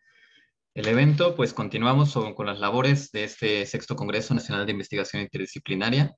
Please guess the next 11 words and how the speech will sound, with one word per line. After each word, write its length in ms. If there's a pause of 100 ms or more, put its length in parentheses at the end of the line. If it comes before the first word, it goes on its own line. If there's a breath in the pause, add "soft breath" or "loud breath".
(100)
las 200
ciencias 440
interdisciplinarias 840
para 180
la 120
transformación 680
social, 540 (480 loud breath)
y 160
pues 340
vamos 400
a 400